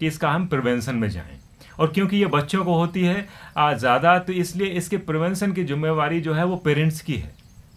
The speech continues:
बल्कि मैं तो ये कहूँगा कि आपके प्रिवेंशन की जिम्मेवारी तब से शुरू हो जाती है जब आप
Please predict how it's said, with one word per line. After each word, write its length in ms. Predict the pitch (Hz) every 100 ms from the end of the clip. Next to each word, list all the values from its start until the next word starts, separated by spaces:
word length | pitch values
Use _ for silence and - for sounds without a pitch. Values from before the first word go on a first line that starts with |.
| - - - - 139
बल्कि 300 | 165 202 185
मैं 200 | 175 180
तो 80 | 185
ये 140 | 185
कहूँगा 440 | 180 170 180 190 190
कि 160 | 196
आपके 340 | 170 156 156 139
प्रिवेंशन 540 | 156 147 156 156 170
की 120 | 175
जिम्मेवारी 540 | 139 135 151 143 156 170
तब 200 | 170 170
से 200 | 196 170
शुरू 280 | 160 156
हो 100 | 143 143
जाती 280 | 139 135
है 80 | 175
जब 160 | 147 147
आप 220 | 160